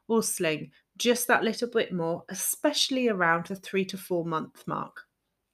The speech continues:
As I said before, they have longer awake windows. So before, every time they got in the sling, they go, "Ah, this is just what I needed." And they relax and they fall asleep.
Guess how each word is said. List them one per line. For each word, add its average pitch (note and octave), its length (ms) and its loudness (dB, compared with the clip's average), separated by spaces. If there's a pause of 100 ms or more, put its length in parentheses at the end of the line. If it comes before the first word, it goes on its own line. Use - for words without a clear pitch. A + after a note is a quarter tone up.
(580)
As D4 160 8
I F4 100 10
said B3+ 300 0
before, F3+ 400 0 (280)
they D4+ 100 10
have D#4+ 160 6
longer D#4 440 4
awake D4+ 460 6
windows. F#3 520 0
So C#4 180 2
before, C4+ 540 0
every B3+ 200 -2
time C4+ 260 0
they C4 120 2
got C4 240 0
in D4 180 4
the C#4 80 0
sling, B3+ 420 -2 (400)
they F#4+ 60 -2
go, F4+ 180 4
"Ah, B3 640 4 (420)
this C4+ 240 0
is - 360 -8 (460)
just A#3 520 4
what G#3+ 180 2
I G3 140 4
needed." D#3+ 560 -2 (380)
And G#3 180 0
they F#3 100 2
relax F3 640 0
and F3+ 140 -4
they F3 80 -2
fall E3+ 300 -4
asleep. C3 420 -4